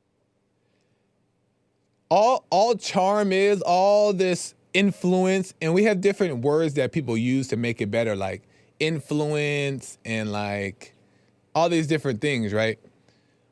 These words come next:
But all what it is, is a seduction. It's a seductive nature. So when you're a,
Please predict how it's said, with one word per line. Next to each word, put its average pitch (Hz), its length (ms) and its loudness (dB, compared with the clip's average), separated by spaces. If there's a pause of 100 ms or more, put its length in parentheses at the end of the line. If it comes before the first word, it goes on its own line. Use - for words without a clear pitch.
(120)
But 156 380 0 (180)
all 196 380 4
what 196 180 4
it 165 140 2
is, 185 440 0 (140)
is 139 340 0
a 131 100 -2
seduction. 110 880 -4 (520)
It's 127 160 -8
a 135 40 -4
seductive 139 880 0 (220)
nature. 117 680 -2 (1400)
So 139 600 0 (440)
when 143 680 -2 (920)
you're 196 340 2
a, 170 420 2